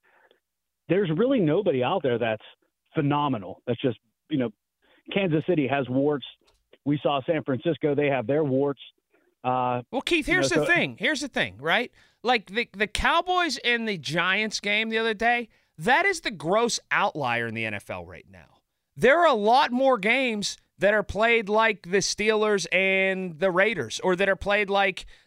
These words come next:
Speaker 2: the Steelers and Tennessee. Like, that's, that's a lot more of what this league is right now.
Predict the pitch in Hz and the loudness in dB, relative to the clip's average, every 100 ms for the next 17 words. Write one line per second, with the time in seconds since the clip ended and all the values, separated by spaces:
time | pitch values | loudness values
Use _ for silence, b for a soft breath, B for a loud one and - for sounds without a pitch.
0 | b 175 - 190 196 202 202 190 180 196 | b -2 0 2 2 2 0 0 -2 -2
1 | 202 196 226 262 117 - 190 - b b | -2 -2 -2 -4 -6 -4 -4 -4 b b
2 | 156 254 349 - - _ - 240 320 339 | 0 2 2 -4 -8 _ -4 -2 0 0
3 | 247 247 294 208 214 302 233 165 233 - | 2 2 2 2 2 4 2 2 -2 -2
4 | 220 170 226 208 185 349 - 107 - - | -6 -4 -4 -4 -2 -4 -4 -10 -12 -20